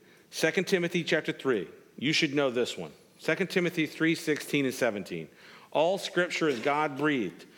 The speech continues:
and is useful for teaching, rebuking, correcting, and training in righteousness, so that the man of God may be thoroughly equipped for every good work."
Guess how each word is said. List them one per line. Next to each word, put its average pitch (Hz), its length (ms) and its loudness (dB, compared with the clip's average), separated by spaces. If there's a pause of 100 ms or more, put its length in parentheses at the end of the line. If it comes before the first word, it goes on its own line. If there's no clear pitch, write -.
(140)
and 135 120 4
is 127 140 0
useful 160 360 2
for 139 140 -2
teaching, 165 560 0
rebuking, 151 520 2
correcting, 147 520 0
and 123 100 -2
training 160 400 0
in 131 140 0
righteousness, 127 640 -4 (360)
so 170 300 2
that 190 140 -2
the 170 80 2
man 156 260 2
of 170 100 -2
God 143 300 2
may 139 100 2
be 135 120 -2
thoroughly 165 380 2
equipped 151 320 0
for - 180 -4
every 139 260 0
good 123 280 0
work." 117 400 -2